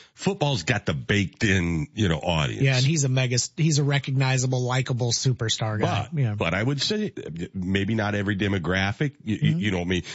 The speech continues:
Speaker 1: That's still heavy male, heavy, you know, where the behind the scenes stuff might
Speaker 2: Yeah.
Speaker 1: be interesting to, I mean, I'm telling you, Netflix has tapped into something here that every sports, uh, uh, organization in the world is trying to get in on.
Speaker 2: Oh, absolutely.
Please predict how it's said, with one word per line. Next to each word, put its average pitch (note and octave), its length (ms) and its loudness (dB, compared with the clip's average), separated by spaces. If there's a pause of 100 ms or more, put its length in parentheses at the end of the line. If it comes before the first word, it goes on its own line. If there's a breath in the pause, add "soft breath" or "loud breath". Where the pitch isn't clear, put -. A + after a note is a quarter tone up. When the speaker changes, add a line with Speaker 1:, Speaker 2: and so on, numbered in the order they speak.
(160 loud breath)
Speaker 1:
That's - 200 -2
still A#2 280 -2
heavy G2 360 0
male, G2 480 0
heavy, F#2+ 280 0
you G#2 200 0
know, G2+ 40 0
where F#2 220 0
the E2 120 -2
behind F2 540 0
the A2 60 0
scenes A#2 380 0
stuff A#2 280 -2
might B2 180 2
Speaker 2:
Yeah. A2+ 80 -2
Speaker 1:
be G#2+ 140 0
interesting A2+ 480 -2
to, A2+ 180 -2 (300 loud breath)
I - 60 -2
mean, C3+ 180 0
I'm D3 140 0
telling G3 380 -2
you, A2+ 80 2
Netflix F3+ 480 -2
has A#2+ 80 -2
tapped B2 340 0
into A#2+ 180 2
something F2+ 380 0
here E2 280 0 (280 loud breath)
that F#2+ 220 0
every C3+ 340 2
sports, B2 640 0 (480)
uh, - 20 -2
uh, F2+ 600 -2
organization G2+ 640 0
in F2 60 2
the F2 60 2
world F2+ 400 0
is D#2 80 0
trying F2 220 0
to D#2+ 40 0
get D#2 140 0
in D2+ 140 -2
on. G1+ 100 -14 (220)
Speaker 2:
Oh, - 20 0 (120)
absolutely. C#3 800 0